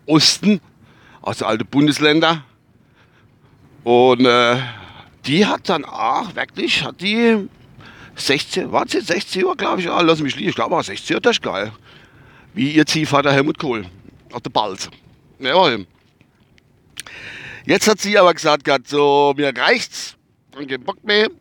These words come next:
kann ich ja verstehen. Du mir das ganze Geduld da noch an und, oh, die hat ja, ja, die hat sich halt auch durchgeboxt. Durch die ganze Scheiße. Und jetzt kommt der Olaf.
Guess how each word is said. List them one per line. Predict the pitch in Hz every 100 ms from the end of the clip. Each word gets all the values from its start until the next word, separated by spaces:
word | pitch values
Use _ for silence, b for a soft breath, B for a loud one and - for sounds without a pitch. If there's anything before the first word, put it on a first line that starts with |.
| _
kann | - 120
ich |
ja | 117
verstehen. | 113 - 160 - _ _ _ _ - -
Du | 139
mir |
das | 123 -
ganze | 120
Geduld | - 113 143 175 - 175
da |
noch | 170 151
an | 156 160 156
und, | 120 113
oh, | 113 107 B -
die | 90
hat | 110
ja, | 107 104
ja, | 92 85 85 - - 95 104
die | -
hat | 82 131
sich | 120 113
halt | 107
auch | 92 - B B - _ _
durchgeboxt. | 131 117 - - - - - - _ _ B B B B B
Durch | - 95
die | 104
ganze | 95 95
Scheiße. | - 90 95 101 92 - _ _ _ _ _ _ _ _ - B B B B -
Und | 104
jetzt | 110
kommt | - 160
der | 127
Olaf. | 92 - -